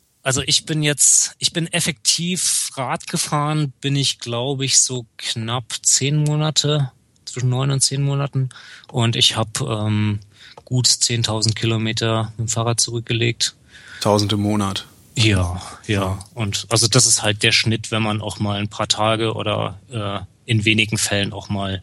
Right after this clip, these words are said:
Speaker 1: zwei Wochen irgendwo bleibt.
Speaker 2: Es sind übrigens vierzehntausend Kilometer, wenn man, äh, tatsächlich an der Küste lang will.
Speaker 1: <laughs>
Speaker 2: Also
Speaker 1: Okay.
Speaker 2: ansonsten fährst du nämlich durch, äh, durch, was ist das, Mali, äh, oben lang.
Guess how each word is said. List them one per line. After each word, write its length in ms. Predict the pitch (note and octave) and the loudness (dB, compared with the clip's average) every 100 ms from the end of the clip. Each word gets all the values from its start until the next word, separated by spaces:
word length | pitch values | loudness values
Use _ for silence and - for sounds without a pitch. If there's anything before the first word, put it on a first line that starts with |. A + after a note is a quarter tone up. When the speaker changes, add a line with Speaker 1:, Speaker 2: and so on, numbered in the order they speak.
| - | -4
Speaker 1:
zwei 260 | - G2+ G2 | -4 -4 -6
Wochen 220 | G2 G#2 | -6 -8
irgendwo 320 | G2+ G#2+ G#2 | -6 -8 -10
bleibt. 360 | G#2+ G2 G#2+ - | -12 -12 -12 -2
Speaker 2:
Es 40 | C#3 | 0
sind 120 | E3 | 0
übrigens 300 | D#3 C3 A#2 | -4 -2 -2
vierzehntausend 680 | - C3 - B2+ A2 G#2+ G#2 | 0 0 0 0 0 -2 -4
Kilometer, 480 | A#2+ A2 G#2+ B2+ A2 | -4 -2 -2 -2 -2
wenn 120 | A2 | -2
man, 240 | A2 G#2+ | -2 -4
äh, 220 | G#2+ G#2+ | -4 -6
tatsächlich 520 | G#2 A2 A2 A#2+ A2 G#2+ | -6 -4 -4 -4 -6 -6
an 60 | |
der 80 | G2+ | -8
Küste 340 | - C3 - | 2 2 4
lang 180 | G#2 - | 2 6
will. 180 | F3+ C3+ - | 6 4 2
Speaker 1:
<laughs> 60 | |
Speaker 2:
Also 140 | C3 - | 0 2
Speaker 1:
Okay. 140 | A#2+ | 2
Speaker 2:
ansonsten 320 | A2+ G#2+ - | 2 0 0
fährst 240 | - A#2 - | 2 2 2
du 40 | |
nämlich 220 | G#2+ G#2+ | 2 -4
durch, 300 | - G#2+ - | -4 -4 -4
äh, 200 | G2+ G2+ | -4 -6
durch, 240 | G2 G2 - | -6 -6 -4
was 120 | F#2 | 0
ist 100 | - | 2
das, 160 | A2 G#2 | 2 0
Mali, 440 | G2 G#2+ G#2+ F2+ - - - - | 2 2 0 -4 -8 -12 -14 -16
äh, 320 | - F#2+ F#2 F#2 | -10 -6 -6 -4
oben 200 | F#2 F2+ | -6 -6
lang. 300 | F2 F2 | -6 -6